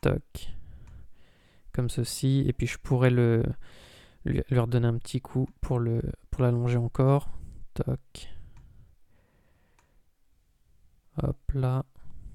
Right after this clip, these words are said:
Donc vous voyez comment ça fonctionne un peu. Euh, je pourrais, à la limite, je vais, je vais, je vais re-,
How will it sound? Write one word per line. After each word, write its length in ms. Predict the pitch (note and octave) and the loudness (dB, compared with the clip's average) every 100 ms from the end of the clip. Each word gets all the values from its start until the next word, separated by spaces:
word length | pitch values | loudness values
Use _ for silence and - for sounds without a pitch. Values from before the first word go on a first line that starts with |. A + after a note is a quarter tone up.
| - - - - - | -14 -12 -12 -12 2
Donc 140 | B2+ B2 | 4 8
vous 60 | |
voyez 300 | B2 B2 C3 | 8 10 8
comment 200 | - B2+ | 6 2
ça 120 | B2+ | 2
fonctionne 380 | A#2 A#2+ - B2 | 2 0 2 4
un 100 | A#2+ | 4
peu. 360 | - C#3+ D3+ D#3 - - - | 6 8 8 6 0 -6 8
Euh, 100 | B2 | 8
je 120 | A#2+ | 8
pourrais, 420 | - C#3+ C#3 D3 C#3+ | 4 4 8 8 10
à 40 | |
la 120 | C#3 | 8
limite, 360 | C3 C#3 - B2+ | 8 4 2 -2
je 120 | B2 | 2
vais, 280 | C3 B2 B2 | 4 4 2
je 120 | B2+ | 2
vais, 280 | B2+ - C3 | 2 2 2
je 120 | B2 | 2
vais 100 | B2+ | 0
re-, 200 | B2+ | 0